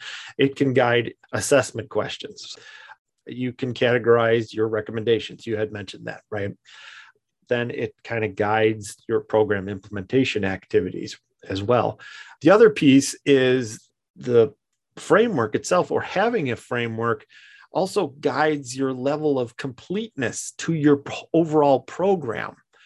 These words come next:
You can say, you know, "I have a governance body, it's in place, and we're active." So it's, it's at a certain level, right? We have policies in place. Do we have the right policies, right? You can,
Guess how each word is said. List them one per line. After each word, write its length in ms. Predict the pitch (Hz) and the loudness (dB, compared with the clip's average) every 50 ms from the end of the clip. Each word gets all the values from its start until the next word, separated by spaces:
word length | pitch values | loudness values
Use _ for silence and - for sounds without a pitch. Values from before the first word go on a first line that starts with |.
| _ _ _ _ | _ _ _ _
You 120 | 135 151 | -4 -4
can 220 | - - 165 156 143 | 0 0 -2 -2 -2
say, 580 | 120 - - 180 202 190 156 65 67 - - _ _ _ _ _ | -4 2 4 4 4 4 2 0 -2 -6 -10 _ _ _ _ _
you 60 | 143 | -8
know, 180 | 139 156 165 - | -6 -6 -6 -4
"I 140 | - 139 139 | -2 -2 0
have 280 | 131 101 135 151 151 135 | 0 2 2 2 2 2
a 60 | 147 | 2
governance 500 | - 147 147 156 156 165 156 143 139 - | 4 4 2 2 2 0 -2 -4 -6 -8
body, 500 | - _ 135 139 180 170 127 107 - - | -6 _ -4 -2 -2 -4 -4 -6 -8 -10
it's 200 | - - - - | -12 -10 -6 -4
in 100 | 139 139 | -4 -4
place, 520 | 135 - - 160 185 151 - - - - - | -6 -6 -2 0 0 0 0 -4 -8 -12 -10
and 180 | 107 110 113 | -10 -10 -4
we're 180 | 113 135 143 - - | -2 -2 0 0 2
active." 520 | 139 147 180 185 185 - - 104 - - - _ _ - - - - - _ | 2 2 2 2 0 -6 -6 -6 -6 -6 -10 _ _ -20 -20 -20 -20 -20 _
So 320 | - - 139 131 139 143 | -10 -6 -2 0 2 2
it's, 420 | 139 - - 139 135 - - - - _ - - _ _ | 0 0 -4 -8 -8 -8 -14 -20 -20 _ -20 -20 _ _
it's 220 | 131 127 120 - | -6 -6 -4 -2
at 180 | - 151 131 135 | 0 2 4 4
a 60 | 131 | 4
certain 380 | 123 - - 143 143 143 139 131 | 2 4 6 6 6 6 4 2
level, 480 | 127 135 160 185 131 104 - - - - | 2 2 2 2 0 -2 -4 -4 -6 -8
right? 220 | - 110 127 143 143 - - - - - - - - _ | -6 -4 -4 -4 -4 -8 -16 -20 -20 -20 -20 -20 -8 _
We 120 | 131 131 117 | 0 0 4
have 260 | 113 139 143 139 - | 4 4 2 2 2
policies 520 | - 202 226 233 170 - - 139 123 - | 2 2 4 4 4 2 2 0 0 0
in 120 | 120 107 95 | -4 -8 -6
place. 300 | - 113 101 85 - - | -4 -4 -4 -4 -8 -6
Do 140 | _ 123 | _ -2
we 140 | 120 123 113 | 0 0 0
have 160 | 110 127 127 | 0 0 2
the 120 | 123 135 127 | 2 2 4
right 280 | 139 143 147 143 143 | 6 4 4 4 2
policies, 600 | - 127 120 104 98 - - - - - - - _ | 0 0 0 0 -2 -6 -10 -14 -16 -16 -20 -6 _
right? 260 | - 113 123 135 - | 2 2 2 0 -2
You 100 | - 117 | -6 -10
can, 220 | - - 123 123 | -10 -8 -10 -12